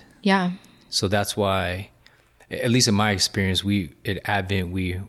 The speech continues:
Speaker 2: we're really highlighting the birth of Jesus,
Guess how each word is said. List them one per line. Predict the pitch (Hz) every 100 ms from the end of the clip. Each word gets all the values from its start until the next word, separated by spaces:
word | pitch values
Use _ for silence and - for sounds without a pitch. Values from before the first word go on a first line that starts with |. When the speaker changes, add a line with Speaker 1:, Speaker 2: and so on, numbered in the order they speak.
| - 101 -
Speaker 2:
we're | 104 101
really | 95 107 104 87
highlighting | 110 104 101 95 95 90
the |
birth | 82 110 110 107
of | 101 90
Jesus, | 101 92 90 90 87 - - -